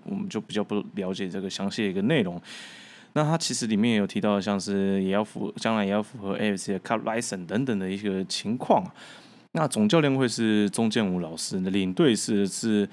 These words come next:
呃，哥伦比亚的教练毛义峰。那他就是大家如果比较熟知台湾这足球这个发展的一个状态来讲的话，毛义峰就是目前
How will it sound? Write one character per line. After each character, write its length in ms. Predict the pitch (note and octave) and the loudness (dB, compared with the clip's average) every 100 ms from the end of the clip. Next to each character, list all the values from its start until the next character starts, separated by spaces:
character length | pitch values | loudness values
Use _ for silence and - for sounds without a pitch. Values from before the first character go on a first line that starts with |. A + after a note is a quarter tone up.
| - - - _ | -8 -20 -20 _
呃， 120 | F#2+ F2 | -6 0
哥 160 | A#2 | 2
伦 180 | G#2+ G2+ | 4 2
比 80 | G2 | 2
亚 140 | G2+ | 0
的 60 | F#2 | 0
教 220 | G2 G2 | 0 2
练 160 | G2 F#2 | 2 0
毛 180 | F2+ | 2
义 140 | G#2+ G#2 | 2 0
峰。 420 | F#2+ F#2+ F#2+ G2+ - | -2 -2 -2 -6 -10
那 200 | - G2 F#2 | -6 -4 -2
他 160 | G2 | -2
就 100 | F#2+ | -2
是 260 | F2+ G2+ F#2 | -6 -4 -4
大 120 | F2 | 0
家 140 | G#2 G2+ | 2 2
如 100 | G2+ | 0
果 80 | F#2+ | -2
比 60 | |
较 100 | - | -2
熟 280 | G2+ F#2+ F#2+ | -4 -4 -4
知 360 | - G#2 G2+ G2+ | -2 0 2 0
台 160 | - F#2+ | 0 0
湾 180 | G2+ | 0
这 100 | G2 | 0
足 160 | F#2 G2 | -4 -6
球 160 | F2+ F2+ | -6 -4
这 120 | F2+ | -4
个 60 | F2+ | 0
发 160 | G#2 | 0
展 120 | G2+ | 0
的 60 | F2+ | -4
一 20 | |
个 60 | F2+ | -4
状 180 | A2 G2 | -2 0
态 120 | F#2+ | -2
来 80 | F2+ | -4
讲 180 | F2+ | -6
的 60 | F2 | -4
话， 100 | G2 | -2
毛 180 | F#2+ G2 | 2 2
义 80 | G#2+ | 4
峰 160 | G#2+ | 4
就 120 | G#2+ | 2
是 120 | G#2 A2 | 2 2
目 280 | D#3 A3+ | 6 6
前 260 | C#3+ - | 6 2